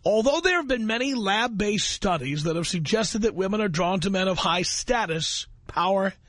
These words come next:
and wealth. That sound familiar? Money, power, and fame? Mm.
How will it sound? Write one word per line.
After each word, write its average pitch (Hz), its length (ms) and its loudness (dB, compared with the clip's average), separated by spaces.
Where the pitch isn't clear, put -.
and 165 200 0
wealth. 196 520 -2
That 135 160 -10
sound 160 300 -4
familiar? 180 420 -2
Money, 143 200 -2
power, 151 280 0
and 156 100 -2
fame? 160 240 -2
Mm. 185 260 0